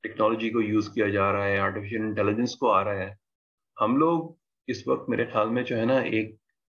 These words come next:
emergency के अंदर, और मैं सिर्फ पाकिस्तान के जिक्र नहीं कर रहा, यहाँ पे तमाम third world का जिक्र करूंगा, कि एक जनरल emergency के अंदर हैं कि वहाँ पे ट्रेन बहुत आगे जा चुकी है और हम लोग अभी तक जो है ना बहुत basics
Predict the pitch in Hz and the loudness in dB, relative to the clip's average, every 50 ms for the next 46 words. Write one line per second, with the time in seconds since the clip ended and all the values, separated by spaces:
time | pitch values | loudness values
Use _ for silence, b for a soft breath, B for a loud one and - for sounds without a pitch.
0 | - 110 101 95 98 98 98 107 107 101 - 156 135 139 131 110 104 104 110 110 | -10 -6 -2 -2 0 0 2 0 0 0 0 -2 0 0 0 0 2 2 2 2
1 | 107 107 107 - - _ _ _ _ _ _ _ _ _ _ _ _ _ - 117 | 0 -2 -8 -12 -16 _ _ _ _ _ _ _ _ _ _ _ _ _ -4 -4
2 | 101 101 110 110 113 - 139 - - 110 104 107 110 - - - - 139 151 135 | -2 -2 -2 -4 -2 -2 -4 -2 0 -2 -2 -2 -4 -4 -4 -4 -4 -4 -6 -6
3 | 117 117 - 113 120 135 135 135 127 113 113 113 110 110 107 104 117 110 113 107 | -6 -4 -4 -4 -4 -4 -4 -2 -2 0 0 0 2 0 0 -2 -2 -4 0 2
4 | 107 110 120 117 - 107 107 107 117 123 127 127 127 117 104 104 101 104 101 110 | 2 2 2 0 -2 -2 -2 0 0 -2 -2 0 -2 -2 -2 -2 -6 -6 -4 -2
5 | 113 120 123 117 101 98 98 - _ _ _ _ _ _ _ _ _ - 110 113 | -2 -2 0 -2 -2 -2 -2 -8 _ _ _ _ _ _ _ _ _ -4 -2 -2
6 | 127 123 - - _ _ _ - - - 117 101 123 113 120 143 160 156 135 123 | -2 -4 -8 -18 _ _ _ -20 -16 -14 -4 0 0 2 4 4 2 2 2 2
7 | 117 110 113 120 120 - 170 151 147 143 120 117 120 127 127 123 120 123 143 135 | 0 0 0 -2 0 0 0 -2 -2 -2 -4 -2 -2 -2 -2 -2 -2 -4 -4 -4
8 | 147 143 135 120 120 110 113 127 135 131 135 131 135 135 131 - _ - - 110 | -6 -6 -4 -2 -2 0 2 0 0 0 0 -2 -2 -2 -4 -10 _ -8 -4 -2
9 | 110 127 139 131 107 104 101 120 127 - - 107 98 98 117 113 117 117 117 117 | 0 0 -2 -2 -2 0 0 0 0 0 -2 -4 -2 -2 -2 0 0 -2 -2 -4
10 | 131 - 131 135 139 143 139 139 _ _ _ _ _ B B B - - 107 110 | -6 -6 -6 -4 -4 -6 -8 -10 _ _ _ _ _ B B B -6 -4 0 0
11 | 107 113 127 135 131 127 127 131 127 143 127 131 123 120 123 131 139 131 113 104 | 2 2 4 4 2 2 2 0 0 -2 -2 -2 -4 -2 0 0 0 0 -2 -6
12 | 101 104 117 131 135 135 - 98 107 101 92 - 151 139 - - - - - _ | -6 0 0 0 0 0 -4 -2 -2 -2 -2 -2 -4 -6 -6 -8 -12 -14 -14 _